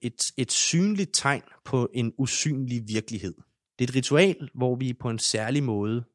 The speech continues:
oplever Guds nærvær. Og det er så, om det er i dåben, eller et bryllup, eller til messen, eller skriftemål, øhm, at, at de her sakramenter er noget særligt. Og der blev så lidt uenighed om, hvad var nu et sakramente,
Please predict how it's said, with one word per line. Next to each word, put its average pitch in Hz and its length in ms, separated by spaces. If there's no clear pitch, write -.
oplever 101 420
Guds 110 340
nærvær. 92 480
Og 113 160
det 135 60
er 143 40
så, 139 120
om 107 140
det 101 240
er 85 160
i 101 100
dåben, 135 760
eller 92 440
et - 160
bryllup, 127 600
eller 95 200
til 104 160
messen, 127 460
eller - 220
skriftemål, - 680
øhm, 104 400
at, 110 200
at - 160
de 131 100
her 123 120
sakramenter 104 640
er 98 80
noget 95 200
særligt. 101 580
Og - 180
der 135 80
blev 139 240
så 117 120
lidt 117 140
uenighed 123 520
om, 107 320
hvad 110 200
var 104 140
nu 110 160
et 123 100
sakramente, 120 640